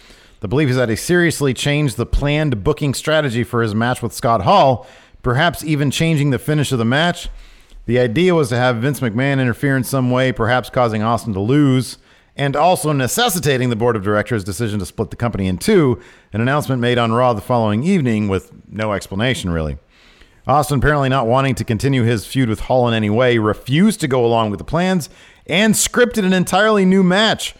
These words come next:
which saw him pin Hall clean after two stunners and end the feud. As a result, Vince didn't even make a single appearance at WrestleMania, which made Linda's announcement on Raw seem confusing and devoid of reason.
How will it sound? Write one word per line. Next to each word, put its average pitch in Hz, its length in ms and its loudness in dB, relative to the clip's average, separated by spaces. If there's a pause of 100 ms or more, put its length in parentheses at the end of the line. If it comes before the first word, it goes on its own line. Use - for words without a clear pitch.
(280)
which 131 160 -4
saw 190 220 2
him 160 240 0
pin 180 240 2
Hall 170 380 0
clean 208 440 0
after 147 220 -2
two 170 180 -2
stunners 151 480 0
and 139 100 -2
end 127 220 -2
the 120 60 0
feud. 135 440 -2 (460)
As 107 140 -2
a 113 60 -2
result, 117 340 0
Vince 127 180 -2
didn't 127 140 -2
even 117 160 0
make 123 140 -2
a 120 40 -2
single 123 260 -2
appearance 123 360 0
at 117 100 0
WrestleMania, 127 540 -2
which 120 160 -4
made 107 160 0
Linda's 123 320 0
announcement 110 340 -2
on 98 140 0
Raw 127 220 2
seem 110 200 -2
confusing 117 460 -2
and 98 40 0
devoid 98 280 0
of 82 80 -8
reason. 113 260 -8